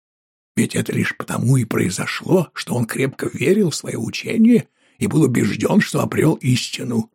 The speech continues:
Разве не так?» «Замечательно!» воскликнул книжный агент. «И чего он добился, обретя эту истину, поделившись ею с людьми, преподав ее половине мира?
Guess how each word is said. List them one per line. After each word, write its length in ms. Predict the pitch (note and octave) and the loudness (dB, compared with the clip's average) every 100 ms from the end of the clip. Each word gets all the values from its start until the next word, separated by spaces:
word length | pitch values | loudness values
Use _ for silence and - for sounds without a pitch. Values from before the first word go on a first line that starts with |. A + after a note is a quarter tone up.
| _ _ _ | _ _ _
Разве 320 | - B2 - | -2 -2 0
не 140 | - - | -2 -2
так?» 380 | - - - _ _ _ _ _ | -4 -6 -6 _ _ _ _ _
«Замечательно!» 1400 | F3+ G3+ D#3 D#3 - - F3+ D#3 - D#3 D#3+ C3 C#3+ A#2 _ _ _ | 0 2 0 0 -4 -4 -2 -2 -4 -2 -2 -2 -6 -10 _ _ _
воскликнул 540 | A#2+ - - A2 - | -4 -4 -8 -8 -6
книжный 380 | A#2 - G#2+ E2+ | -6 -4 -4 -4
агент. 440 | G#2+ - F#2 - - _ _ | -6 -4 -6 -8 -20 _ _
«И 80 | D3 | -4
чего 240 | - D3+ | 0 2
он 120 | F3+ | 2
добился, 580 | C3 C#3 B2+ A3 - G3 _ _ | 2 2 0 0 -2 -10 _ _
обретя 400 | E3+ E3+ D3+ E3+ | 0 2 0 -4
эту 180 | E3 - | -4 -6
истину, 560 | - - - E3+ F3+ _ _ _ | -8 -10 -6 -6 -8 _ _ _
поделившись 720 | - F3+ F#3 E3 - D#3+ - | 2 4 4 2 0 -4 0
ею 240 | E3 E3+ E3+ | 0 2 -2
с 100 | E3+ | -2
людьми, 440 | E3+ D3+ F3 - _ _ _ | 0 2 2 0 _ _ _
преподав 600 | F#3+ G#3 F3+ D3+ F#3 E3 | 2 4 4 4 2 2
ее 280 | - D#3+ F3 | 2 2 2
половине 500 | - D#3+ D#3+ E3 D#3 | 2 4 6 6 8
мира? 420 | D#3+ F#3 F3 A#2+ | 8 6 4 -4